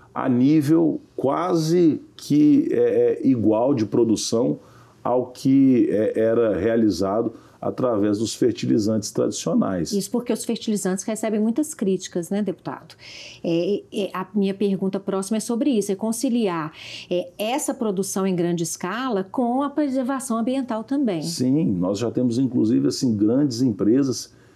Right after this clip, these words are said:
Speaker 1: que têm acordos de, de, é, utilizar biofertilizante cem por cento até determinado ano, né? Então, assim, esse, esse é um caminho sem volta, até porque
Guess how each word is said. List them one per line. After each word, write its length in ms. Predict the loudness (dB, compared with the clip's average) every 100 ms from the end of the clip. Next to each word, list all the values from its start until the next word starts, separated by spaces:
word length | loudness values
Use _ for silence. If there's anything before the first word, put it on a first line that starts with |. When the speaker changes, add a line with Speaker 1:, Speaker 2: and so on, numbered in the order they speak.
| _ _
Speaker 1:
que 140 | -2
têm 280 | 0 0 0
acordos 920 | 0 -4 -2 2 4 4 2 0 -4 -6
de, 360 | -4 0 0 0
de, 520 | -2 0 2 4 2 0
é, 200 | -2 0 0
utilizar 680 | 0 0 2 2 2 0 -2
biofertilizante 1500 | 2 4 4 4 0 2 2 4 2 2 2 0 -2 -10 -16 _ _
cem 400 | -10 -4 0 0
por 240 | 0 0 -2
cento 480 | -2 0 0 -2
até 220 | -2 -2 0
determinado 800 | 0 0 2 2 0 0 0 0
ano, 360 | 0 0 -2 -6 -20 -20 -8
né? 300 | -2 0 0
Então, 300 | 0 0 0
assim, 500 | 0 0 0 2 0 -6 -20 _ 0
esse, 440 | 2 2 0 2
esse 500 | 4 4 2 0 -2
é 40 | -2
um 120 | -2
caminho 380 | -2 0 0 0
sem 240 | -2 -2
volta, 680 | 0 -2 -2 -2 -4 -2 -4
até 180 | -2 -4
porque 540 | -2 -4 0 2 2